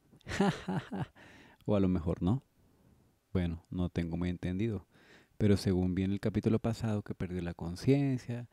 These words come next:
tenía hipotermia, le,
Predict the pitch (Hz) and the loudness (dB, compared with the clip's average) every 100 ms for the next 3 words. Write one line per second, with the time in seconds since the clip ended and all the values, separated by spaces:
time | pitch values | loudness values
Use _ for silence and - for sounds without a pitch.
0 | _ _ - 98 90 - 90 - 117 107 | _ _ -8 -4 -2 0 0 6 8 8
1 | 104 104 104 95 - - - 95 92 90 | 4 0 -4 -8 -12 -20 -14 -6 -4 -2
2 | 87 | -4